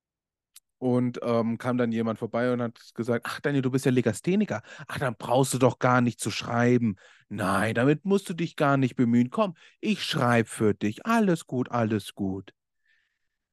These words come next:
Ganz ehrlich, ich habe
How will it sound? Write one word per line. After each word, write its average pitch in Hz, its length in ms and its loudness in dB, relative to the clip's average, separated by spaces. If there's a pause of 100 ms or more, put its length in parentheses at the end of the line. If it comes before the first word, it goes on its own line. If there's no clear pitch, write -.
(1800)
Ganz 143 180 -2
ehrlich, 160 320 0
ich 113 160 -6
habe 151 100 0